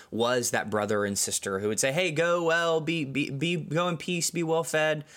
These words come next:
Um, I had a empty faith with no action. In God's kindness, he began to draw me to himself and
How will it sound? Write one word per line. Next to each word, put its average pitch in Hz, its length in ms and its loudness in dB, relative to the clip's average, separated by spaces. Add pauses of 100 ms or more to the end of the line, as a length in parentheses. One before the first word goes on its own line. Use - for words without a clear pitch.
(220)
Um, 104 240 0
I 139 180 0
had 143 440 0
a 110 560 -2 (180)
empty 135 360 -2
faith - 640 -6
with 113 180 -2
no 117 220 0
action. 110 600 -4 (560)
In 127 220 0
God's 123 380 0
kindness, 123 680 0
he 117 160 -2
began 107 480 -2
to 104 280 -2
draw 98 360 -2
me 110 100 0
to 113 180 -8
himself 107 600 -4
and 92 320 -6